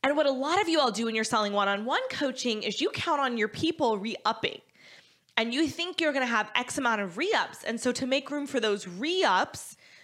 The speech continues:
you don't sell to new people. There are lots of strategies on how to oversell.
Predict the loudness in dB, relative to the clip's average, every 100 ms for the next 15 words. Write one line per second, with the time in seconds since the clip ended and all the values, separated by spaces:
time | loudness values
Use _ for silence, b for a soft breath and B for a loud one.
0 | B -4 -4 2 2 2 -2 -6 0 2
1 | 4 2 0 -4 -2 -2 -2 -6 -6 -10
2 | -12 _ _ _ _ _ _ _ 0 2
3 | 4 4 2 2 -4 -8 -12 -4 0 2
4 | 2 0 0 -2 -2 -2 -2 0 2 2
5 | 2 0 0 -2 0 2 2 0